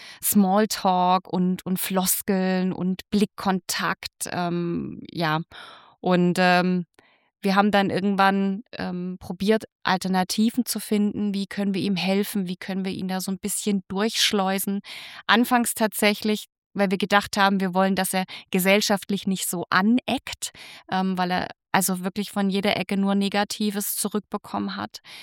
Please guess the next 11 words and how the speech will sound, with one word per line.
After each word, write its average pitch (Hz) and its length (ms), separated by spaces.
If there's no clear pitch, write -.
weil 190 140
die 190 100
Leute 190 360
einfach 190 500
ihn 220 180
nicht 208 220
verstanden 175 580
haben. 175 260
Also 180 200
er 180 160
war 190 240